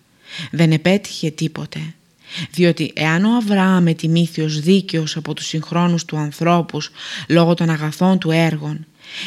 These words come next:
έχει λόγον και αφορμή να καυχάται απέναντι των ατελεστέρων των ανθρώπων,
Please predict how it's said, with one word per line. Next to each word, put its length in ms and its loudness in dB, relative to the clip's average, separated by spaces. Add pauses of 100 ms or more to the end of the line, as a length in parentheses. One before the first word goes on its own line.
(120)
έχει 260 2
λόγον 400 4
και 100 0
αφορμή 400 0
να 140 2
καυχάται 540 0
απέναντι 340 0
των 220 -2
ατελεστέρων 800 0
των 260 -4
ανθρώπων, 760 -2